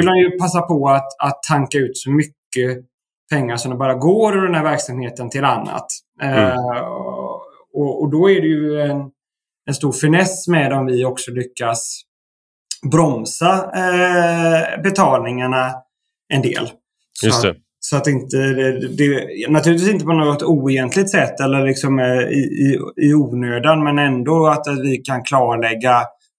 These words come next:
Speaker 2: agerar vi på ett riktigt sätt här och,
Speaker 1: Mm.
Speaker 2: eh, ja, på det sättet så att säga.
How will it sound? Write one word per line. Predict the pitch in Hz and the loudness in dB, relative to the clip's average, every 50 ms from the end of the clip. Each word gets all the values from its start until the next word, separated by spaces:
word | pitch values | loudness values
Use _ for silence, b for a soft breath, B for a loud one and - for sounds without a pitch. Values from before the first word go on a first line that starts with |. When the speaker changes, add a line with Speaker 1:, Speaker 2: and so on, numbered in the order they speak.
| _ _ _ _ _ - 143 | _ _ _ _ _ 0 0
Speaker 2:
agerar | 143 143 139 156 151 143 143 143 143 | 2 4 4 4 4 4 2 0 0
vi | 143 139 | -2 -2
på | 139 135 135 131 127 | -2 -2 0 0 0
ett | 127 127 127 - - _ _ _ 151 | -2 -4 -8 -14 -18 _ _ _ -6
riktigt | 139 131 - - - - 120 - | -6 -6 -6 -8 -10 -8 -8 -4
sätt | - - 175 175 175 175 - | 0 0 0 0 0 -2 0
här | 170 160 151 151 156 156 156 156 - - - | 2 2 4 4 2 2 0 -4 -8 -10 -6
och, | - 151 151 143 127 - - _ - - 131 | -4 -2 -2 -2 -4 -6 -10 _ -8 -4 0
Speaker 1:
Mm. | 131 127 120 | 2 2 2
Speaker 2:
eh, | 120 123 - _ _ _ _ _ _ - | 0 -2 -6 _ _ _ _ _ _ 2
ja, | 131 135 - - - - | 2 2 2 0 -6 -4
på | - 151 | -2 -2
det | 143 131 | 0 -2
sättet | 123 - 139 - - 123 - | -2 -4 -6 -6 -6 -8 -8
så | - 127 | -8 -6
att | 117 | -4
säga. | 135 135 120 113 113 117 | -2 -2 -2 -2 -2 -4